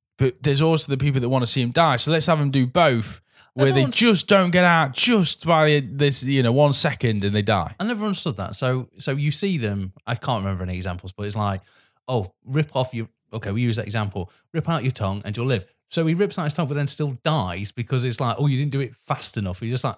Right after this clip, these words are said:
Speaker 2: "Oh."
Speaker 1: Yeah, and there's
Speaker 2: Um,
Speaker 1: two of the Saw movies, which, God, again, I'm not an expert,
Speaker 2: Yeah.
Speaker 1: but there's two of them that I clearly remember. The moral of the, one of them being,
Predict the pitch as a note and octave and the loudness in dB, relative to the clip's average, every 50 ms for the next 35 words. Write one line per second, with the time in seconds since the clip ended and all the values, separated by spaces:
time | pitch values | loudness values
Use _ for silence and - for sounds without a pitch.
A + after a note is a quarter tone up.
0 | _ - A#2 A#2+ G#2+ F#2 - - _ - F3 G#3 F#3 A#2 G2+ F#2+ - - E3 F3+ | _ -8 -6 -6 -4 -6 -8 -10 _ -2 2 2 4 4 2 2 0 0 2 2
1 | - E3+ E3+ F3 E3 D#3+ D#3 D3+ B3+ C#4 C4+ A#3+ G3 D#3+ D#3+ D3 C#3 - - C#3+ | 4 4 2 2 0 0 2 2 2 2 2 2 2 2 0 0 0 0 0 0
2 | B2+ A#2 A2 A2 G#2 G2 G2 G2+ G#2+ - - B2+ A#2+ - - F#3 F3+ D#3+ - D#3 | 0 0 0 -2 -2 -2 -2 -4 -4 -4 -4 -6 -6 -4 -2 0 0 0 0 0
3 | - F3 E3+ D#3+ C#3 B2 A2+ G#2+ A#2 D3 F3+ A3 A#3 G3+ - - G3 F3+ F3+ D#3+ | 0 0 0 0 0 -2 -2 -2 -2 -2 0 0 -2 -2 -2 0 0 0 0 0
4 | - - F#3+ C3 - - - _ _ _ - C3 C3+ C3+ - - A3+ A3 G3+ F3 | -2 -4 -6 -6 -6 -8 -14 _ _ _ -6 -4 -2 0 2 4 4 6 4 4
5 | D3 B2 A#2 A2+ G#2 G#2 A2 B2 A#2+ - - _ _ - C3 C3+ - F#3 F#3 F3+ | 2 0 0 0 0 0 2 2 0 0 -2 _ _ -2 -2 0 2 2 2 2
6 | E3+ E3 D#3 D3+ D#3 D#3 D#3+ D#3 C#3+ B2 A2+ G#2 G2+ F#2+ - _ _ _ _ - | 2 2 2 2 2 2 2 2 2 2 0 0 0 -2 -4 _ _ _ _ -4
7 | B2 C3 D3+ E3 F3 E3+ E3+ D#3+ D3+ C3+ C3 D#3 D#3+ D3 C3+ C3 B2+ A#2+ B2 B2 | 0 2 2 4 4 4 4 2 2 0 2 2 2 2 2 2 2 2 2 2
8 | A#2+ A#2+ A#2 A2+ | 4 2 2 0